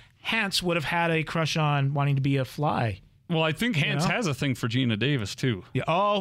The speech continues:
Speaker 1: he
Speaker 2: Not just
Speaker 1: probably
Speaker 2: Laura
Speaker 1: does.
Speaker 2: Dern.
Speaker 1: Well, you know, he wanted to be an, uh, a dinosaur scientist.
Speaker 2: That, a paleontologist?
Speaker 1: Is that what it is?
Speaker 2: <laughs> Yes.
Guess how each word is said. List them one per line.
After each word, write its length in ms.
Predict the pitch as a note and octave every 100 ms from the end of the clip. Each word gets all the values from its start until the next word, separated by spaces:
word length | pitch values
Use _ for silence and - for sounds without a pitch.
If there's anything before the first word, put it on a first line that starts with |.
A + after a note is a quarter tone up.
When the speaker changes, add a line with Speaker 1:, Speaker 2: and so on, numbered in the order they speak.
| G3
Speaker 1:
he 60 | B2+
Speaker 2:
Not 140 | C#3+
just 60 | E3 -
Speaker 1:
probably 40 | -
Speaker 2:
Laura 300 | A#2 - C3+
Speaker 1:
does. 120 | A2+
Speaker 2:
Dern. 220 | G2 G2
Speaker 1:
Well, 120 | G#2+ A#3+
you 80 |
know, 100 | B3
he 100 | A3
wanted 280 | G#3+ G#3+ A3+
to 60 | G#3+
be 160 | F#3+ F#3
an, 100 | E3
uh, 400 | E3 D#3 D3 C#3
a 420 | - - D#3+ D3
dinosaur 520 | C#3+ E3+ G3 C#3 B2 A#2 -
scientist. 640 | D3+ C3 A#2+ C#3 D#3 - -
Speaker 2:
That, 160 | A#2+ -
a 80 | C#3
paleontologist? 1000 | B2+ E3 D#3 D3 D3+ D#3+ E3 F#3 - F3+
Speaker 1:
Is 120 | C#3+
that 120 | E3
what 100 | F#3
it 120 | F#3+
is? 280 | F#3+ G#3 - -
Speaker 2:
<laughs> 0 |
Yes. 300 | - -